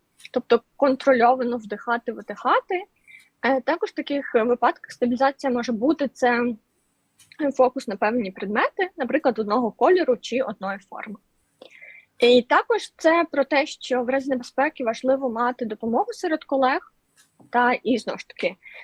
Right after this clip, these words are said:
наприклад, підготовлений список контактів, до кого я можу звернутися, і розподілення задач з тими, хто є поруч. І, звичайно, це про використання попереднього створеного плану реагування на небезпечну ситуацію, оскільки це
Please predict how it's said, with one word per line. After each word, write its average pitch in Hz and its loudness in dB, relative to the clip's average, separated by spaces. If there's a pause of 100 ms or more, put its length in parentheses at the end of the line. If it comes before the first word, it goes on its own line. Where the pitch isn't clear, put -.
наприклад, 247 2
підготовлений 247 2
список - 0
контактів, 320 -2
до 269 -4
кого 262 2
я 254 0
можу 233 -4
звернутися, 220 -4
і 240 2
розподілення 226 0
задач 202 0
з - -16
тими, 247 2
хто - -2
є 208 0 (120)
поруч. 180 -6 (800)
І, 262 6
звичайно, 330 2
це 269 -4
про - 2
використання 269 0
попереднього 240 0
створеного 233 -2
плану 403 4 (120)
реагування 262 -2
на 233 -4
небезпечну 214 -6
ситуацію, 247 -2 (500)
оскільки 247 2
це - -20